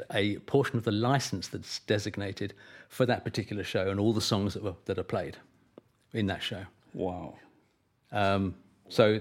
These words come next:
Speaker 1: and that's, so, yeah, so there's that, there's obviously radio performance, T V performance. Uh, restaurants,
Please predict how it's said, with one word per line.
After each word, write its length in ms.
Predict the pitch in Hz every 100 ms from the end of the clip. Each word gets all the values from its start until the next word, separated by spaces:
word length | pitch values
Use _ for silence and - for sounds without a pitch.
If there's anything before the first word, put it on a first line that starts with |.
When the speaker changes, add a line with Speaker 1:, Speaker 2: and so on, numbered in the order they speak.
| -
Speaker 1:
and 160 | 120 135
that's, 160 | 151
so, 240 | - - 127
yeah, 240 | 123 98
so 180 | 131 123
there's 260 | 123 123
that, 200 | 170 165
there's 260 | 131 123 123
obviously 300 | 135 123 120
radio 320 | 117 120 117
performance, 440 | 113 104 117 110 -
T 200 | - 107
V 120 | 104
performance. 600 | - - 104 98 - - - - - - _ _ _ -
Uh, 80 | 139
restaurants, 800 | 143 143 - 110 90 - -